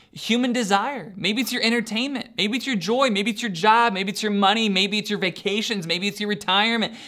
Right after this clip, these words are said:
Maybe it's your girlfriend. Whatever it is, you're giving your life to something.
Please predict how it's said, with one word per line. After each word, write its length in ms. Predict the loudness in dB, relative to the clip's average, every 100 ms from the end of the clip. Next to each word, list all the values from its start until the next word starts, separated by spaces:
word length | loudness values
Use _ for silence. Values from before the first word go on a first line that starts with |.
| -2
Maybe 180 | 0
it's 140 | 0 0
your 80 | -4
girlfriend. 560 | 2 2 2 0 0
Whatever 340 | 2 2 2 0
it 80 |
is, 180 | 0 -2
you're 100 | -4
giving 580 | -8 -4 -4 -2 -2 -4
your 120 | -2
life 320 | 2 2 2 -4
to 100 | -12
something. 360 | -12 -16 -20